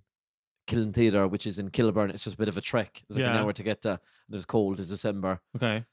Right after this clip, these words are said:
Speaker 1: And I was like, "Look, let me just go." Went, had the time of my life. It was
Speaker 2: Really?
Speaker 1: exceptional.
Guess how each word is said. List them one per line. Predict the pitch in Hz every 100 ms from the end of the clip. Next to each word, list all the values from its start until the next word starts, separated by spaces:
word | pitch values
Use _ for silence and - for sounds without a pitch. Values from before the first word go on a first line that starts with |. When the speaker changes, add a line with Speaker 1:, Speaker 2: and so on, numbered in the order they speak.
| _ _ _
Speaker 1:
And | 123
I |
was | 104 98
like, | 98 107
"Look, | 101
let | 104
me | 95
just | 95
go." | 98 92 - _ _ _ _ _
Went, | 110 107 90 -
had | 95 95
the | 95
time | - 104 98
of | 92
my | 95
life. | 92 -
It | 104
was | 117 120
Speaker 2:
Really? | 127 147 135
Speaker 1:
exceptional. | 107 - - 113 - - 98 87